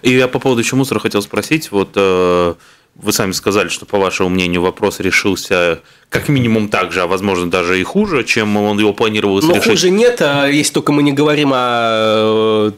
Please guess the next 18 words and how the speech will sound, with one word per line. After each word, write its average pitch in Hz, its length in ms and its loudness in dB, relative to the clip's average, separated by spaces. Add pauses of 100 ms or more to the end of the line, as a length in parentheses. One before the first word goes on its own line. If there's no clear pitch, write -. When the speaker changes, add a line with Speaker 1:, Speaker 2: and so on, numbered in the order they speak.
(120)
Speaker 2:
том, 131 180 0
что 98 360 0
были 101 440 -2
ф-, - 220 -8
масса 104 580 0
фотографий, 101 840 -2
м, 90 260 0
переполненных 104 680 -2
контейнеров, 151 680 0
э, 101 580 0
вот 90 120 -8 (180)
после 107 320 -2
введения 101 440 -2
сразу 95 320 -2
нового 95 360 2
порядка, 101 420 -4
что - 160 -8
их - 160 -8